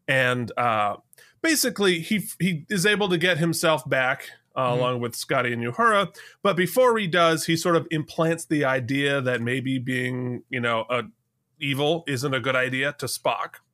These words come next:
Speaker 1: who takes his place as captain, and then Spock becomes the president of the, of whatever, and then they become like they.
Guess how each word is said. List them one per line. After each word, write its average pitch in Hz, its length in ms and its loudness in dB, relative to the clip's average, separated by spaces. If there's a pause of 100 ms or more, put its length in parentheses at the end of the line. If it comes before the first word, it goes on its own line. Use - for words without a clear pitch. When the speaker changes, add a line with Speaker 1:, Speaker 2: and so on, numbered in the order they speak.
(480)
Speaker 1:
who 143 140 -2
takes 151 360 -4
his 143 180 -4
place 135 480 -4
as 117 320 -4
captain, 185 540 0
and 139 180 -4
then 143 140 -2
Spock 131 340 -4
becomes 123 460 -8
the 120 160 -4
president 120 580 -4
of 113 240 -2
the, 110 300 -6 (560)
of 117 120 -2
whatever, 165 480 2
and 143 140 0
then 135 80 -2
they 135 60 -2
become 123 280 -4
like 113 120 -4
they. 117 140 -2